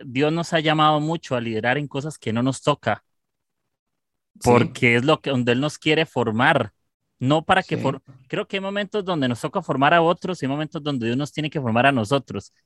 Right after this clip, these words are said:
Speaker 1: haciendo lo
Speaker 2: Sí.
Speaker 1: que no queremos. Y, y yo lo veo también de esta manera, y es que yo todo lo apunto como frases tuiteables, así lo hago yo, pero, y es que los líderes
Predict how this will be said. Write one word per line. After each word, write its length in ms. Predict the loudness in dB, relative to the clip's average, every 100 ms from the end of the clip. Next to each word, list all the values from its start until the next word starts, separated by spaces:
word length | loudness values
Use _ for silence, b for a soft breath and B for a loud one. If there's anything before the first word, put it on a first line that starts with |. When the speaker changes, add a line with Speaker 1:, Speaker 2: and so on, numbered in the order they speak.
| _ _ -2
Speaker 1:
haciendo 380 | -2 0 0 2
lo 100 | 0
Speaker 2:
Sí. 60 |
Speaker 1:
que 80 | -2
no 120 | -2
queremos. 420 | -2 -2 -2 -4
Y, 420 | -4 -4 -4 -8 _ _ -10
y 80 | 0
yo 100 | 4
lo 140 | 6
veo 100 | 4
también 260 | 2 -2 0
de 60 | -2
esta 160 | -4
manera, 340 | -2 -2 -2 -2
y 120 | -4
es 160 | -8
que 300 | -6 -4 -4 -8 _ _ _ _ _ _ -2
yo 140 | 0
todo 140 | 2 2
lo 60 |
apunto 280 | 2 -4 -4
como 220 | -2 -2
frases 480 | 2 2 2 -4 -6
tuiteables, 720 | -10 -8 0 2 2 0 -6 -8
así 320 | -12 -12 -4
lo 140 | 0
hago 220 | 0 0
yo, 220 | 0 0 0
pero, 380 | 0 2 -2 -8 _ _ _ _
y 100 | -6
es 140 | -6 -4
que 160 | -4
los 200 | 0 -2
líderes 680 | 0 0 0 -2 -8 -12